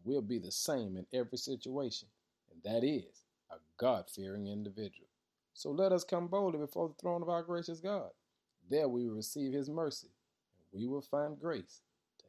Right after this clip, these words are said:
help us when we need it most. Here's what I'm saying to you today. Don't compromise.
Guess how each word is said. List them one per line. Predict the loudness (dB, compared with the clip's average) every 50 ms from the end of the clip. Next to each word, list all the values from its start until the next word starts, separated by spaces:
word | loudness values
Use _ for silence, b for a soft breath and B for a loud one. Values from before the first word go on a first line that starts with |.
| _ _
help | 4 4 4 4 -2 -14
us | -18 -16 -18 -18 -20 _ _ _ _
when | -10 -8 -8
we | -8 -8
need | -8 -8 -6 -6 -6
it | -6 -4
most. | -4 -6 -6 -8 -12 -18 -20 -20 _ _ _ _ _ _ _ _ _
Here's | -6 -6
what | -4 -4
I'm | -4 -4
saying | -4 -4 -4 -2 -2 -2
to | -2
you | -2 -4 -4
today. | -6 -6 -6 -8 -8 -8 -12 _ _ _ _ _ _ _ _ _ _ _ _ _ _
Don't | 8 8 8 8 2
compromise. | 0 0 0 0 0 -2 -4 -4 -6 -6 -10 _ _ -20